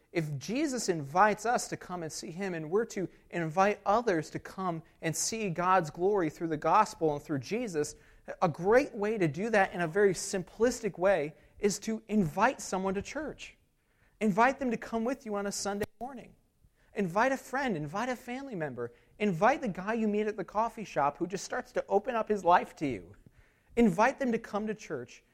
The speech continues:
and to hear the gospel, have lunch with them, talk about the gospel with them,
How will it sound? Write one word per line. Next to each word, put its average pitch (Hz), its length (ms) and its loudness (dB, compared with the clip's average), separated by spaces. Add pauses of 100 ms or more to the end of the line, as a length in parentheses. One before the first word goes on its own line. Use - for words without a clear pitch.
(220)
and 165 140 -8
to 185 100 -8
hear 233 380 -8
the 247 100 -2
gospel, 143 640 -6 (380)
have 226 340 -2
lunch 214 380 2
with 143 160 -6
them, 117 260 -14 (280)
talk 247 340 0
about 208 320 4
the 180 80 -4
gospel 147 460 -6
with 117 100 -8
them, 131 180 -6